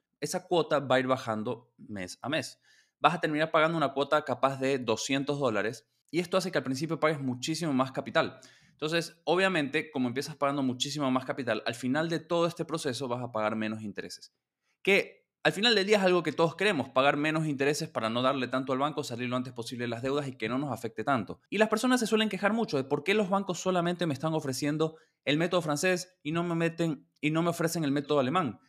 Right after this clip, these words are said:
Bueno, porque realmente no hay nada que diga que te tienen que ofrecer los dos. El banco puede ofrecer lo que se, lo que quiera.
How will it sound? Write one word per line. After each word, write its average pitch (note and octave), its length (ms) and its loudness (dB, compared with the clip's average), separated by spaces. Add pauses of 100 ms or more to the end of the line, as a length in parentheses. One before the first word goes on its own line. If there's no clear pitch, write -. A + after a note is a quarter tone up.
(320)
Bueno, D#3+ 160 0
porque - 420 -4
realmente G3 400 0
no E3+ 220 2
hay E3+ 80 2
nada E3+ 340 4
que C#3 80 -2
diga D3 320 2
que - 380 -2 (160)
te C3 100 -4
tienen C#3+ 220 0
que D3 40 -2
ofrecer A2+ 280 -4
los G#2 100 -4
dos. F2+ 240 -6 (220)
El C3 100 -2
banco E3 220 2
puede E3 100 0
ofrecer C#3+ 280 -2
lo C#3+ 120 0
que A#2+ 80 -8
se, A#2 120 -8
lo G#2 280 -6
que - 140 -14
quiera. C#3 360 2